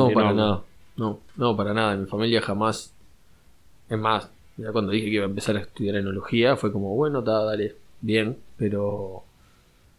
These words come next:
Speaker 1: no, para, no, no, nunca hubo una presión de, de ningún tipo para, es más, y de mi generación, de,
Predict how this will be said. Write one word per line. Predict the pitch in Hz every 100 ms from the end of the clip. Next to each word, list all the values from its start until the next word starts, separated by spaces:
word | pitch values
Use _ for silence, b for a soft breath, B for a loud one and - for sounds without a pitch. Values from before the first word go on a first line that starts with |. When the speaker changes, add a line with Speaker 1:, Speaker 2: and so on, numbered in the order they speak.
| _
Speaker 1:
no, | 147 117 98 - -
para, | 110 101 87
no, | 104 110 104
no, | 107 107
nunca | 110 120 107
hubo | 107 104
una | 98 101 98
presión | 104 - 110 110 101 98
de, | 104 104 101 - - 117
de | 117
ningún | 123 135 135
tipo | 147 139 151 135 - - -
para, | - 104 104 95 95 -
es | 95
más, | 113 123 - -
y | 110 104 104
de | 107
mi | 117
generación, | - 113 104 98 120 120 131 139 - - -
de, | -